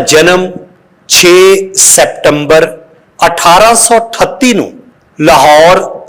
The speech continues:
ਸਿੱਖ ਰਾਜ ਦੇ ਵਿੱਚ ਹੋਇਆ ਹੈ ਔਰ ਉਹਨਾਂ ਦੀ ਮਾਤਾ ਜੀ ਦਾ ਨਾਮ ਮਹਾਰਾਣੀ ਜਿੰਦ ਕੌਰ,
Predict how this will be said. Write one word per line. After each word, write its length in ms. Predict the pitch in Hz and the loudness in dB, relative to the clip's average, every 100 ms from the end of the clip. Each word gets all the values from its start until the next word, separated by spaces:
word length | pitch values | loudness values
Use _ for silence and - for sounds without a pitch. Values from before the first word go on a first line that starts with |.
| - | -6
ਸਿੱਖ 520 | - - 285 - - | -4 -2 -2 -2 0
ਰਾਜ 320 | 160 135 120 | 2 2 0
ਦੇ 160 | - 117 | -2 -2
ਵਿੱਚ 440 | 110 - 143 - _ _ _ - | -4 -6 -6 -8 _ _ _ -8
ਹੋਇਆ 400 | 214 208 101 82 - | -2 0 0 -2 -6
ਹੈ 200 | 117 - _ _ _ _ _ - | -8 -12 _ _ _ _ _ -2
ਔਰ 160 | 185 | 0
ਉਹਨਾਂ 240 | 196 226 247 | 2 2 2
ਦੀ 160 | 247 | 2
ਮਾਤਾ 360 | 247 180 156 208 | 2 2 2 0
ਜੀ 180 | 208 208 | 0 0
ਦਾ 140 | 208 | 0
ਨਾਮ 500 | 185 160 160 170 - - _ 139 | 2 2 2 0 -10 -20 _ -4
ਮਹਾਰਾਣੀ 600 | 147 160 175 170 165 165 | 0 2 2 0 0 -4
ਜਿੰਦ 340 | 131 147 160 | -2 -2 -2
ਕੌਰ, 580 | 147 147 139 139 - | 0 2 2 2 -4